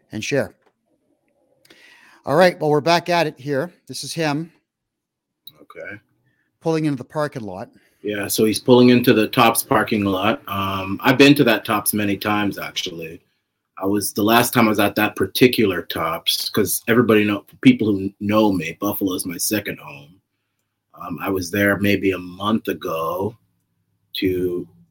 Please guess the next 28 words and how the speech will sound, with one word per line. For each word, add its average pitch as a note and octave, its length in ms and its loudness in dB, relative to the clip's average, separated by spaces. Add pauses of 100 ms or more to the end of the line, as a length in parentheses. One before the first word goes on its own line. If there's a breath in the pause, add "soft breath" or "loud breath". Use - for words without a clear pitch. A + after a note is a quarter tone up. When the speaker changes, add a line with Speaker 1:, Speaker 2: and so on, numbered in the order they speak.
(160)
Speaker 2:
uh, - 140 -16
'cause - 160 -8
I - 80 0
was - 140 -2
in G2 80 -2
the F2+ 180 -4
area, F2+ 520 -2
and - 760 -20
I - 80 -18
just - 240 -14
went F#2+ 160 -14
to F#2+ 80 -10
go G#2 120 -14
pick - 260 -14
up - 100 -18
some F2+ 340 -12
milk G2 380 -10 (840)
at - 120 -18
that, F2+ 240 -2
'cause - 180 0
that - 180 0
was - 140 -4
the - 180 -6
area F2+ 300 0
that E2 100 -2
I E2 60 0
happened E2 440 -2
to - 80 -8